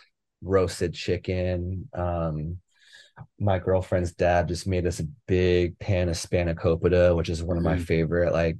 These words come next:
Speaker 1: Greek Macedonian meals, like, real
Speaker 2: Okay.
Speaker 1: simple, but yeah, like,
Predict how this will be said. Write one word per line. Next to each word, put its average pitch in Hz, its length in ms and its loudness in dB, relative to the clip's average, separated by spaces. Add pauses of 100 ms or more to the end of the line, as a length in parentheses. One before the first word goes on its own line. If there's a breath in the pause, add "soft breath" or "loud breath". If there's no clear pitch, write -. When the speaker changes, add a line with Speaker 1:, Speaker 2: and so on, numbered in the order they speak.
Speaker 1:
Greek 82 400 -2
Macedonian 80 800 0
meals, 82 480 0
like, 73 300 -2 (140)
real 82 240 0
Speaker 2:
Okay. 95 140 -6
Speaker 1:
simple, 82 540 0
but 78 280 0 (640 soft breath)
yeah, 104 320 8
like, 87 300 4